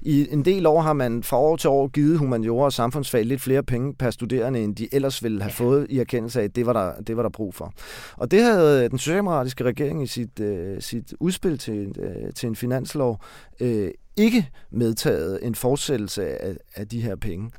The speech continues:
Speaker 1: Og det ville have været dramatisk, hvis,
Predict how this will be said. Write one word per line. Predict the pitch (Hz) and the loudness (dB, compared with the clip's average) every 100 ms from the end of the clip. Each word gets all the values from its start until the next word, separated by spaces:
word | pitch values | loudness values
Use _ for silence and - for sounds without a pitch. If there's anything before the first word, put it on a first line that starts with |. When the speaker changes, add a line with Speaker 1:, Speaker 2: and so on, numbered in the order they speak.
| - - - | -20 -18 -8
Speaker 1:
Og | 110 | -4
det | 139 | 0
ville | 196 202 156 | 2 4 4
have | 135 | 2
været | 123 113 - | 2 0 -2
dramatisk, | 117 101 190 208 143 - - | -2 0 -2 -2 -6 -8 -8
hvis, | 110 110 135 | -6 -4 -4